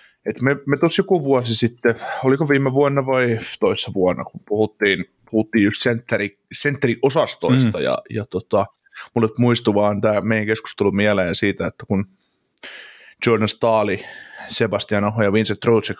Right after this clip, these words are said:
Speaker 1: muodosti sen top ysin silloin, silloin tuolla – tuolla, tuolla Carolinassa ja,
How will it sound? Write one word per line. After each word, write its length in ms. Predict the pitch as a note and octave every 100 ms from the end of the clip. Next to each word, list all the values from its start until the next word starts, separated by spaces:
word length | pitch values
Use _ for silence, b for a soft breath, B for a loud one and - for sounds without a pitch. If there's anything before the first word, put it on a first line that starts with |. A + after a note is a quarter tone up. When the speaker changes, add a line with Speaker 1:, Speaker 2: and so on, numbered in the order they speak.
| A#2
Speaker 1:
muodosti 440 | F#2+ F2+ - -
sen 180 | - G2
top 160 | A2 -
ysin 280 | C3 A#2+ G#2
silloin, 380 | - - C2+ D2 - _ -
silloin 360 | - F#2+ - -
tuolla – 300 | - F2+ F2+ b b b _ - -
tuolla, 200 | F#2+ G2
tuolla 180 | -
Carolinassa 800 | - A2+ A2+ F#2 F2 C#2 - -
ja, 140 | -